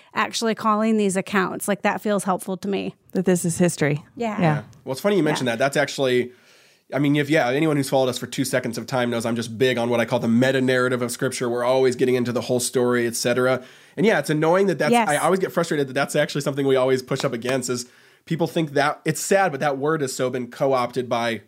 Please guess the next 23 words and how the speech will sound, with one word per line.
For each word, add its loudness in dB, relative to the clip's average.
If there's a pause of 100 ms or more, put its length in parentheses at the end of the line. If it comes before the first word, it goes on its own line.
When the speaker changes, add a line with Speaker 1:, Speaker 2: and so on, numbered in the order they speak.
Speaker 3:
it -4
means -2
fake -2
or -6
fiction, -2 (600)
when 2
I 4
Speaker 1:
Right. 2
Speaker 3:
think 0
it -2
just -4
means -2
compelling -2
and -2
beautiful 0
and -6
awesome. -2 (340)
And 4
you 4
can 2
even 4
go 4
to 0